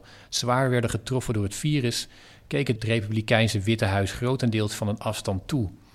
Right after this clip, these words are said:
of leverde commentaar op hoe het daar werd aangepakt. En dat kan nu niet meer, nu de gebieden waar het aantal coronabesmettingen het hardst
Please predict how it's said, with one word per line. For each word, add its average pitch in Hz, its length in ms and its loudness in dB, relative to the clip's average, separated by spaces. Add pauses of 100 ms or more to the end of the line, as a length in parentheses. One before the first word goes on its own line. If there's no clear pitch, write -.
(220)
of 107 80 -6
leverde 110 360 2
commentaar 107 720 2 (160)
op 101 140 -6
hoe 110 160 2
het 104 120 -2
daar 95 360 0
werd - 200 -8
aangepakt. 117 720 0 (480)
En 107 120 -4
dat 147 220 0
kan 117 140 2
nu 107 80 2
niet 101 180 2
meer, 95 220 0
nu 101 100 0
de 101 120 0
gebieden 107 420 -2
waar 101 120 0
het 101 120 -2
aantal 107 300 -2
coronabesmettingen 104 1040 -2
het 85 100 -6
hardst - 480 -4